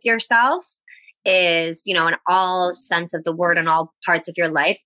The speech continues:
is very important. And especially when it comes to money. And that's why I preach so much. We have a choice not to be in financial stress. You have a choice to make a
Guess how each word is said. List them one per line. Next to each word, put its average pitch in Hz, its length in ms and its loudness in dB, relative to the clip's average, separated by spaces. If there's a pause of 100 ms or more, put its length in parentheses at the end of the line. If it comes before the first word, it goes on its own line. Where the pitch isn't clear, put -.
is 170 360 0
very 175 360 0
important. 175 520 -2
And 180 120 -2
especially - 500 -2
when 220 100 0
it - 100 -12
comes 180 240 -4
to 180 120 -12
money. 185 220 -2
And 226 100 0
that's 233 180 -2
why 294 140 2
I 262 120 -2
preach 233 300 -4
so 214 140 -2
much. 214 320 -2 (400)
We 262 200 2
have 320 200 2
a 262 100 0
choice 254 400 -2 (220)
not 202 400 0
to 208 100 -4
be 185 200 -2
in 175 160 -4
financial 165 480 -2
stress. - 480 -2
You 247 280 2
have 285 160 2
a 233 120 -4
choice 214 320 -2
to 202 120 -6
make 196 200 -2
a 247 100 0